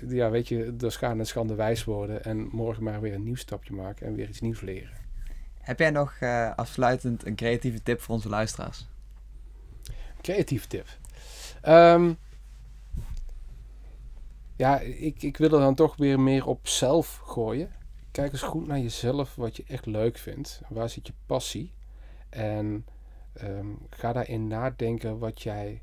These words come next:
Speaker 1: wat jou inspireert tot die passie. En waarin je daarin nog wat meer zou kunnen excelleren.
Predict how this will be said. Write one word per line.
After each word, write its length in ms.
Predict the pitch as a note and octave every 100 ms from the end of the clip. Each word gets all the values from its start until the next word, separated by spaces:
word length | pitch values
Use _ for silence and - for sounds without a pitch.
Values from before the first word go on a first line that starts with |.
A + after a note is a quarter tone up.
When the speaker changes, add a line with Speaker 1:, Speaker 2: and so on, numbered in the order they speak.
| - -
Speaker 1:
wat 200 | A#2+ -
jou 260 | A#2+ A#2+ - - - - -
inspireert 520 | - - C3 B2 C#3
tot 160 | A2+ -
die 140 | G#2 - -
passie. 460 | G#2 - - - -
En 320 | A2 G#2+ G#2+ - - - - -
waarin 720 | A2+ A2 G#2+ A#2 A2+ A2+ A2+
je 180 | A2+ A2
daarin 460 | A#2 B2 C3+ C3 A2
nog 160 | A2
wat 120 | -
meer 180 | A#2 A#2
zou 120 | A2+
kunnen 240 | - G#2+ -
excelleren. 580 | - - A#2 A2 F#2+